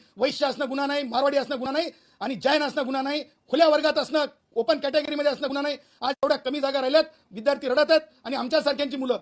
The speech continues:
जी आरक्षणाचा लाभ घेत नाहीत, आमच्यासारख्यांची याचिका का दाख-, दाखल करावी लागली डायरेक्ट? कारण आमची मुलं आरक्षणाचा लाभ घेत नाहीत, आमची मुलं खुल्या वर्गातून शिकतात. त्या जागा जर हॉरिझॉन्टल रिझर्वेशन जर तुम्ही कापून जर क-, कट करून जर ठेवल्या, तर फक्त बारा टक्के मुलांसाठी जागा राहतात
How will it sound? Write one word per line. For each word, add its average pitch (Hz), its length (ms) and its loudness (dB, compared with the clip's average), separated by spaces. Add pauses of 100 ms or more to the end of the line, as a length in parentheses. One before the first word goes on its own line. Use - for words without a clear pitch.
(120)
जी 220 60 -2
आरक्षणाचा 240 420 -6
लाभ 208 220 -4
घेत 180 140 -6
नाहीत, 160 160 -14 (360)
आमच्यासारख्यांची 202 640 -4 (300)
याचिका 233 320 -2
का 302 160 2
दाख-, 311 220 2
दाखल 277 220 2
करावी 285 200 2
लागली 277 160 -2
डायरेक्ट? 254 300 0 (100)
कारण 233 120 -8
आमची 226 200 -6
मुलं 247 180 0
आरक्षणाचा 240 420 -4
लाभ 220 240 0
घेत 254 160 -2
नाहीत, 269 160 -4 (360)
आमची 226 200 -6
मुलं 269 240 2
खुल्या 311 160 4
वर्गातून 311 320 4
शिकतात. 285 280 0 (340)
त्या 302 120 2
जागा 285 320 2 (300)
जर 294 140 4 (880)
हॉरिझॉन्टल 240 520 -2
रिझर्वेशन 294 480 0
जर 294 120 4
तुम्ही 277 220 -8
कापून 269 300 -4
जर 285 80 2
क-, - 260 -12
कट 240 180 -6
करून 285 220 -2
जर 277 100 0
ठेवल्या, 254 300 2 (220)
तर 247 120 -2
फक्त 247 200 -4
बारा 240 240 0
टक्के 269 220 -4
मुलांसाठी 247 420 -6
जागा 190 180 -10
राहतात 151 200 -16